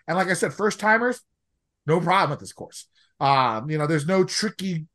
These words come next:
green reading craziness or, or like you see in Vegas or something like that. Uh, it's just easy to read green, smooth, velvety, you know, hit it in the fairway, get your green in regulation, make your putt. It's, it's, it's a Tom Kim course.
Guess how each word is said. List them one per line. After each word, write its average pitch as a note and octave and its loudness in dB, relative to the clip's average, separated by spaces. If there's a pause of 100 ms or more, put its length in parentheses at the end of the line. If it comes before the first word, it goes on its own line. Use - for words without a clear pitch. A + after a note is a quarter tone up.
(260)
green F3 -2
reading E3+ 0
craziness E3 -2 (380)
or, D3 2
or D3+ 2 (120)
like D3+ -2
you D3+ 0
see C#3+ -2
in D#3 2
Vegas D#3+ 2
or D3+ -4
something D3 -6
like D3+ -2
that. D#3+ 2 (320)
Uh, C#3 4
it's C3+ -6
just C#3+ -10 (100)
easy A#3 -2
to A#3 2
read A3 0
green, G3 2
smooth, G3 2
velvety, F3 4 (340)
you D#3+ 2
know, A#2+ 2 (280)
hit G3 2
it G#3+ 6
in G#3 2
the G3 -2
fairway, F#3 2 (460)
get F#3+ -4
your F3+ -6
green F#3+ 0
in F#3 2
regulation, F3 2
make D3+ 0
your C#3+ -4
putt. A2+ -2
It's, A#2 -10
it's, C3 -6
it's C#3 -8
a C#3+ -2
Tom C#3 -4
Kim A#2+ -4
course. F#2+ -8